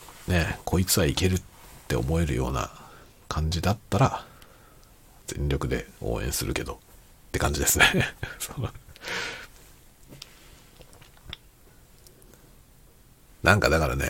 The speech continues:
やっぱり自分がやってみてわかることっていっぱいありますよね。本当に。やったことないことはわかんないからね。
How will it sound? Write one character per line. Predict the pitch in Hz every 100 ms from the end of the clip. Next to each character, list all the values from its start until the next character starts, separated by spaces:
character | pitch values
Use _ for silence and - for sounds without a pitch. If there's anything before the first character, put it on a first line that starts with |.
| - 62
や | 73
っ |
ぱ | - 85
り | 71 -
自 | -
分 | 90 117 131 131 127 131
が | 127 120 71 58 - - - - - - - - - - - - - - - - -
や | - 82
っ | - - - -
て | 113
み | 123 135
て | - 127
わ | -
か | -
る | 135 120
こ | -
と | -
っ | - - -
て | -
い | -
っ | -
ぱ | - -
い |
あ |
り | -
ま | -
す | - -
よ |
ね。 | - - - - - -
本 | 64 73 -
当 |
に。 | 62 58
や | 92 85
っ | - - -
た | -
こ | 156
と | 131
な | 82
い | 110
こ | 73
と | 69
は | 65
わ | 65
か | 110
ん | 98
な | 65
い |
か | 67
ら | -
ね。 | - 60